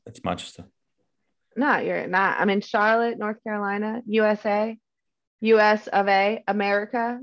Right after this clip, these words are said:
Speaker 2: full on American. <laughs>
Speaker 1: Yeah.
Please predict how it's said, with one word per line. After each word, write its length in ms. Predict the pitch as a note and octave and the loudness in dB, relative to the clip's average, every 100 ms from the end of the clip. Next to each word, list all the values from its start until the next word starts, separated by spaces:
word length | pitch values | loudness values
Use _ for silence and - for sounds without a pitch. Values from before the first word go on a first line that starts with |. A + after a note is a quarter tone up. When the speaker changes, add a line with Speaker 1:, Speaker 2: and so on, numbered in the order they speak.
| C4+ - | -16 -2
Speaker 2:
full 200 | B3 A#3+ | 4 6
on 160 | A3+ G#3+ | 6 4
American. 720 | G#3+ G3 F#3 G3+ G3+ G#3+ A3 _ _ | 2 0 0 -2 -4 -6 -10 _ _
<laughs> 80 | C#4 - - D#4+ A#4+ - _ _ _ _ _ _ _ _ _ _ _ _ _ _ _ _ _ _ _ _ _ _ _ _ A3 G#3 - | -20 -20 -14 -10 -10 -10 _ _ _ _ _ _ _ _ _ _ _ _ _ _ _ _ _ _ _ _ _ _ _ _ -6 -2 4
Speaker 1:
Yeah. 540 | E3+ F3+ G#3 F3 - | 10 10 10 6 2